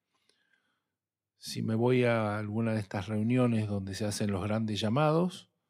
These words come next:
hay un montón de manos levantadas. Pero ese no es el momento de la cosecha. El momento de la cosecha es cuando esas manos levantadas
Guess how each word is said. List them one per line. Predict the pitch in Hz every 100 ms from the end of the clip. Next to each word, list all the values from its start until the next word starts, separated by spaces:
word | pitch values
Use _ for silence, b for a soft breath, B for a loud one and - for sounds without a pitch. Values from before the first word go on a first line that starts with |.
| _ _ _ -
hay | 101 117
un | 120
montón | 120 117 117 156
de | 147
manos | 131 131 110
levantadas. | 110 104 98 98 90 80 80 - - _ _ _ _ _ _ _ _
Pero | - 117
ese | 123 123
no | 143
es | 147
el |
momento | 110 95 95 92
de | 90
la | 87
cosecha. | - - 80 - - _ _ _ _ _ _ _ _
El | 101
momento | 104 120 127
de | 123
la | 107
cosecha | 101 104 135 131 - 117
es | 110
cuando | - 101 104
esas | 98 95
manos | 104 104 101
levantadas | 107 110 110 101 98 104